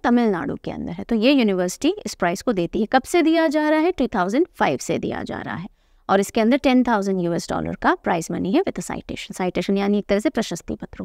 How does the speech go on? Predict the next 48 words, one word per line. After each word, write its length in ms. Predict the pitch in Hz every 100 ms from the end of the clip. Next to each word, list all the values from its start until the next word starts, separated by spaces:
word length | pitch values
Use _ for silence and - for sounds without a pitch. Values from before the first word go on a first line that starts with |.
| -
होता 160 | -
है। 60 | - _ _ _ _ -
ठीक 180 | 330
है, 80 | 403 - _ -
तो 60 |
ये 200 | 262 285
जो 100 | 359
डिटेल्स 440 | 359 285 302 370 359
होती 180 | 294
है 60 | 320
ना 60 | 403
किसी 220 | 359 330
भी 80 | 330
अवार्ड 360 | 285 240 240
की, 220 | - 320 _ _ _ _ _ _ -
यहाँ 520 | 208 277 302 349 403
से 200 | 359 311
usually 440 | 262 254 233 240 262
आपको 360 | 185 - -
क्वेश्चन 680 | 480 _ 226 190 - 269 359 _ -
देखने 280 | 196 185 202
को 80 | 226
मिल 180 | 220 185
जाता 280 | 180 165 311
है, 40 |
particularly 500 | 269 226 247 240 240
अगर 140 | 202
आप 80 | 208
सिविल्स 360 | - 190 180 185
वगैरह 220 | 175 -
एग्जाम 280 | - - -
दे 100 | -
रहे 140 | -
हैं 100 | -
तो। 100 | - -
ठीक 120 | 277
है, 60 | 381 - _ _ _
चलिए, 200 | - - - _ _ -
सुधा 320 | - 349 403
मूर्ति 260 | 415 381 381
becomes 280 | 359 370 349
the 120 | -
first 260 | 359 370
woman 340 | 320 320 339 320
to 100 | 294
get 240 | 311 233
global 440 | 240 262 277 311 254
Indian 360 | 240 233 262